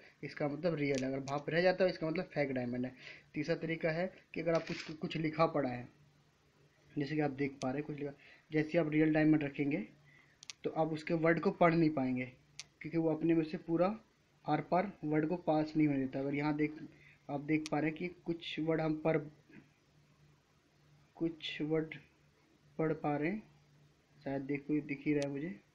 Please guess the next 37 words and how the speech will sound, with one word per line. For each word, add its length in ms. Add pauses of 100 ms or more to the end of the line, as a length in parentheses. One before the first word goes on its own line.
(1200)
यानी 260
कि 140
ये 60
fake 260
diamond 360
है, 120 (440)
इस 140
तरह 100
ये 60
पता 220
लग 200
गया। 160 (600)
और 100
मैं 140
यहाँ 160
बता 200
रहा 100
था 100
कि 220
lining, 400 (380)
तो 80
ये 180
देख 180
रहे 100
हैं 60
lining 360
इसने 200
बीच 220
में 100
छोड़ 260
दिया 260
स्केच 300
करते 260
करते, 200
जैसे 280
ये 160 (520)
कांच 380